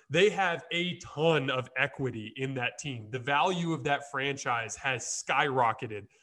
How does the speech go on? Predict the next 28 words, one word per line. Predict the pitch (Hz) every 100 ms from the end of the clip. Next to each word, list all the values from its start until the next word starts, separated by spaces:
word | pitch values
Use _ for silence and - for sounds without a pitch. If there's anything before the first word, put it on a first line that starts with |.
| _ -
over | 147 139
the | 131
course | - 147 135
of | 151
the | 127
last | 123 110 - -
decade. | 147 143 110 107 110 _ _ _
They | 131 160 170 170 151 - _ -
absolutely, | 151 180 - 170 190 170 165 143 147
and | 156 143 120 - 131 _
I've | - 147 135
learned | 160 220 147
about | 131 120
this | 135 127
through | - 127
research, | 190 - 139 - _ _ -
there | 127 214 196
are | 190
contingencies | 190 160 - 208 214 185 139 156 135
in | 135 123
place | 151 131 104 - - _ _
that | 139 143
allow | 127 127 147 165
them | 147 143
to | 127 131
foot | - 156 -
the |
bill | 117 147 127 113 104